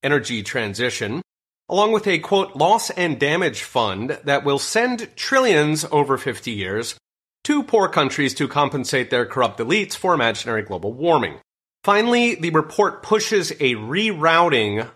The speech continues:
of existing development money to climate, so essentially starving things like highways or railroads in Africa that could bring farm products to cities,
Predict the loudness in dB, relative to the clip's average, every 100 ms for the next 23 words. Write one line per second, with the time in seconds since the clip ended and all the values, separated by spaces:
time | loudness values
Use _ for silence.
0 | -8 -4 -4 -2 -4 -4 -4 -4 -4 0
1 | 2 2 0 -4 -2 -4 -4 -4 -4 -4
2 | 0 0 0 -4 -10 _ _ _ _ -4
3 | 0 2 0 2 2 2 2 4 4 2
4 | -2 -4 -4 -2 -2 -2 2 2 4 2
5 | 0 -2 -4 0 2 4 4 2 0 0
6 | 2 0 -2 -2 -2 0 -2 -4 -8 -8
7 | _ -2 -2 -2 -2 0 2 0 0 2
8 | 2 -4 -10 -10 -2 0 0 -2 -4